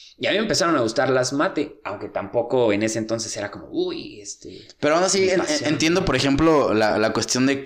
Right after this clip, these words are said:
Speaker 2: dónde viene ese cambio de biología a, a, a software, el chip, y que la computadora en ese momento era una nueva singularidad. Para una carrera universitaria, yo creo que, no sé, eso debe haber sido secundaria. Son tres años de secundaria, tres de prepa.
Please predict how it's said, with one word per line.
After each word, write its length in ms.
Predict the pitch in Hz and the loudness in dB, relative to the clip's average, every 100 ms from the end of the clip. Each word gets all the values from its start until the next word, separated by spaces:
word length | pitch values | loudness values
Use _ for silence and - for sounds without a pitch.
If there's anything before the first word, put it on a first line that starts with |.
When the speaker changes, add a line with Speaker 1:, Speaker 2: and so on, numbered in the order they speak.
| 120 | 0
Speaker 2:
dónde 240 | 131 139 | 2 4
viene 200 | 139 139 | 4 2
ese 120 | 135 | 2
cambio 240 | 135 123 135 | 2 2 4
de 80 | 123 | 4
biología 760 | 107 101 98 117 117 110 101 | 4 2 2 2 4 4 2
a, 20 | |
a, 320 | 95 104 98 101 | 0 -2 -2 0
a 60 | |
software, 380 | - 110 110 123 | 0 0 2 2
el 120 | 98 | 2
chip, 320 | - 131 - - - - | 0 -2 -2 -6 -14 -4
y 80 | 131 | -2
que 120 | 131 | 2
la 140 | 135 123 | 2 2
computadora 480 | 127 127 131 127 151 | 2 2 2 4 4
en 80 | |
ese 140 | 147 151 | 2 2
momento 320 | 135 135 143 | 2 2 2
era 80 | 139 | 2
una 240 | 139 135 | 4 4
nueva 240 | 135 135 135 | 4 4 4
singularidad. 760 | 131 117 110 104 107 113 156 - - - - - | 2 2 4 4 4 2 0 -4 -16 -18 -20 -4
Para 220 | 135 131 | 2 4
una 240 | 147 180 185 | 4 2 2
carrera 220 | 131 147 | 2 2
universitaria, 680 | 160 123 120 127 139 143 | 2 0 2 2 4 4
yo 140 | 135 131 | 2 2
creo 120 | 131 | 2
que, 160 | 135 120 | 0 0
no 120 | 117 | 2
sé, 160 | 120 | 2
eso 160 | 113 117 | 2 2
debe 80 | 117 | 2
haber 80 | 110 | 2
sido 420 | 117 104 90 - | 2 2 0 -4
secundaria. 680 | - 95 107 139 190 285 - - | -8 -4 0 2 2 0 -2 -4
Son 640 | 131 127 131 127 117 - | 0 2 2 2 2 -2
tres 200 | - 117 | -4 0
años 180 | 123 127 | 0 0
de 60 | 110 | 0
secundaria, 360 | 117 123 151 160 | 0 0 2 2
tres 160 | 139 | 2
de 80 | 131 | 0
prepa. 440 | 127 139 139 185 | 0 0 0 -2